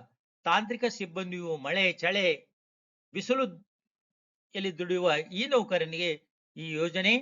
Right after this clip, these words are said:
ಅವಶ್ಯಕತೆ ಇತ್ತು. ದಿನಾಂಕ ಆರು ಒಂದು ಇಪ್ಪತ್ತು ಇಪ್ಪತ್ತೈದರಿಂದ ಜಾರಿಗೆಯಾಗುವ ಈ ಯೋಜನೆ ಯಶಸ್ವಿಯಾಗಲಿ.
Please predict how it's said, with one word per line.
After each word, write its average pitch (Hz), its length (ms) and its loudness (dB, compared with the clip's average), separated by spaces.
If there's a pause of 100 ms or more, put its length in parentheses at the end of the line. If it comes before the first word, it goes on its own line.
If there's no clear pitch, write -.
(460)
ಅವಶ್ಯಕತೆ 185 560 0
ಇತ್ತು. 170 580 -12 (460)
ದಿನಾಂಕ 165 440 0 (200)
ಆರು 233 380 10
ಒಂದು 196 560 -6
ಇಪ್ಪತ್ತು 214 420 -8
ಇಪ್ಪತ್ತೈದರಿಂದ 160 680 -6 (220)
ಜಾರಿಗೆಯಾಗುವ 160 720 0
ಈ 123 200 -8
ಯೋಜನೆ 202 460 -2 (440)
ಯಶಸ್ವಿಯಾಗಲಿ. 180 1160 -2